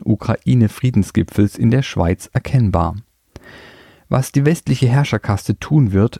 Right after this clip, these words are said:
wenn die Serie der kleinen und mittelgroßen Verluste,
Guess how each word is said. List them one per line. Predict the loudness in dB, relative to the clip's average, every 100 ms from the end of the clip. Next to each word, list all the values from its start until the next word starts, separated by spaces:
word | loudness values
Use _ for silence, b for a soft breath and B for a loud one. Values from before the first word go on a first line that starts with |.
| -6
wenn | 0 2
die | 2
Serie | 0 2 2 4 2 2
der | 0 -4
kleinen | -2 0 2 4 2
und | 2 2
mittelgroßen | 4 2 0 2 2 2
Verluste, | 0 2 2 0 0 0